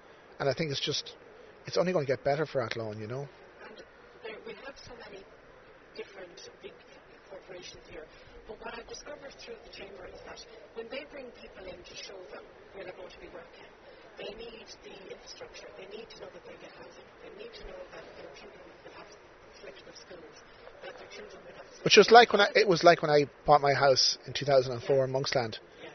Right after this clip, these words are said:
Speaker 1: There was nothing there. There was no hotel.
Speaker 2: Really?
Speaker 1: There was no credit union. There was no super value. There was, there wasn't even a bus stop. There was nothing. There wa-, and now there's, like,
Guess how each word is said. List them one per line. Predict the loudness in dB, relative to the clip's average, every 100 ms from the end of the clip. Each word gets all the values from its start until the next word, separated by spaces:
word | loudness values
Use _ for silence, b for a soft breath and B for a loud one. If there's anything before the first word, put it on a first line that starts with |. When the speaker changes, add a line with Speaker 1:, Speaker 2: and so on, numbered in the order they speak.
| 2
Speaker 1:
There | 2
was | 6
nothing | 6 4 2
there. | 0 0 -2
There | -2
was | 4
no | 8
hotel. | 8 10 10 10
Speaker 2:
Really? | 8 0 B B
Speaker 1:
There | -2
was | 0
no | 0
credit | 0 -2 0
union. | -2 -2 -4 -10 B B B
There | -4
was | 4
no | 6 6
super | 4 2
value. | 10 10 12 8 4 0 -20 -6 4
There | 6
was, | 6 2 -12 -18 2
there | 8
wasn't | 8 8
even | 4
a | 10
bus | 10 10
stop. | 4 2 -2 B
There | -4
was | 2
nothing. | 6 6 4
There | 4
wa-, | 4 4
and | 4
now | 6 8
there's, | 6 6
like, | 6 6